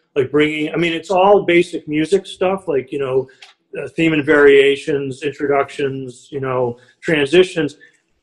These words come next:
But when I think about it in terms of, of visual work, like film work, it pulls me out of, like, okay, these are the conventions. You know, like, this is how you do a development.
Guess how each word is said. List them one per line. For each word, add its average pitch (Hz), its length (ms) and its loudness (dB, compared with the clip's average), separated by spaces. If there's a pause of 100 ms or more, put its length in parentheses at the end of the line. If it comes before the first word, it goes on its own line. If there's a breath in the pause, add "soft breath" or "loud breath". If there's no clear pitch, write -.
(120)
But 160 580 -2
when 165 220 -2
I 160 100 0
think 196 300 2
about 165 340 2
it 151 80 0
in 139 120 -4
terms 160 380 -8
of, 139 180 0 (360)
of 139 180 -8 (760)
visual 165 640 2
work, 123 400 -2
like 127 180 -16 (100)
film 180 280 0
work, 120 360 -8 (400)
it 156 260 -10
pulls 202 300 4
me 170 100 -10
out 160 220 0
of, 151 120 -2
like, 139 260 0
okay, 160 300 -2
these 175 240 -2
are 185 40 -12
the 165 100 -6
conventions. 147 600 -6 (600)
You 127 60 -20
know, 139 140 -4
like, 131 160 -6
this 165 180 -4
is 165 80 -18
how 151 220 0
you 147 140 2
do 135 320 0
a 139 40 6
development. 147 640 0